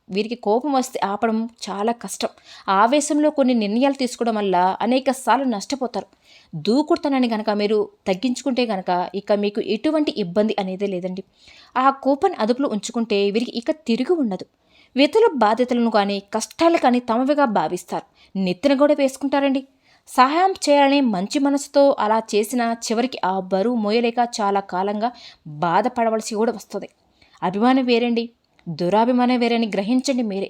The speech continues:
ఎందుకంటే ఎప్పుడైనా సరే మన దగ్గర ఉన్నప్పుడు ఎదుటి వారికి సహాయం చేయడంలో తప్పు లేదు. మన దగ్గర లేకపోయినా సరే పక్కన వాళ్ళ దగ్గర తెచ్చి ఎదుటి వాళ్ళకి మన సహాయం చేయాలి అనుకునేది మూర్ఖత్వం. వీరి మాట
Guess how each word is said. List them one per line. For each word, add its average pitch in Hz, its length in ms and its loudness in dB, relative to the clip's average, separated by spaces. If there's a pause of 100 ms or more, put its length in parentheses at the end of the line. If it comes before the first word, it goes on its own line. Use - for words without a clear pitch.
ఎందుకంటే 254 500 -2 (840)
ఎప్పుడైనా 320 540 0
సరే 277 200 4
మన 233 200 2
దగ్గర 220 400 2
ఉన్నప్పుడు 339 460 0
ఎదుటి 302 300 0
వారికి 330 320 2
సహాయం 269 360 0
చేయడంలో 262 340 0
తప్పు 214 300 -6
లేదు. 214 200 -2 (160)
మన 196 120 -4
దగ్గర 208 300 0
లేకపోయినా 302 520 0
సరే 269 220 0 (160)
పక్కన 320 280 2
వాళ్ళ 339 220 4
దగ్గర 294 200 2 (100)
తెచ్చి 294 380 0 (500)
ఎదుటి 220 280 2
వాళ్ళకి 302 340 2
మన 262 180 0
సహాయం 247 420 0
చేయాలి 233 400 2
అనుకునేది 208 520 -2 (120)
మూర్ఖత్వం. 214 580 -2 (1400)
వీరి 330 180 4 (160)
మాట 254 220 2